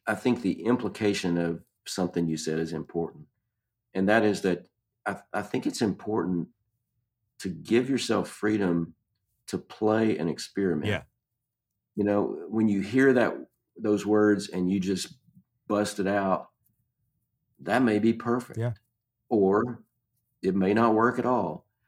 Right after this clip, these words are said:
Speaker 1: but it's okay.
Speaker 2: Yeah.
Speaker 1: It's okay if it doesn't work at all. You know, you, you have to just e-, explore sometimes. And, uh, and, you know, I,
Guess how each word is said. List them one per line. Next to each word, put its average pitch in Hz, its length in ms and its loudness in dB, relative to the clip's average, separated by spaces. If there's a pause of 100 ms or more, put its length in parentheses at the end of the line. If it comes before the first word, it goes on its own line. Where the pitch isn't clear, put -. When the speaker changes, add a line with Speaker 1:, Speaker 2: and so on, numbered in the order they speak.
(320)
Speaker 1:
but 104 120 2
it's 98 160 2
okay. 120 420 4
Speaker 2:
Yeah. 196 340 -4
Speaker 1:
It's - 140 -6
okay 131 280 2
if 113 80 2
it 95 100 0
doesn't 92 260 -2
work 87 260 -8
at 78 60 -8
all. 80 320 -6
You 95 100 -4
know, 98 160 0
you, 98 340 -2
you 104 160 -2
have 104 260 -2
to 101 100 -2
just 95 380 -4 (180)
e-, 98 120 -4 (140)
explore 104 640 2
sometimes. 92 760 -4 (580)
And, 110 180 2
uh, - 120 0 (160)
and, 107 400 0 (1120)
you 107 60 0
know, 110 160 4
I, 113 180 0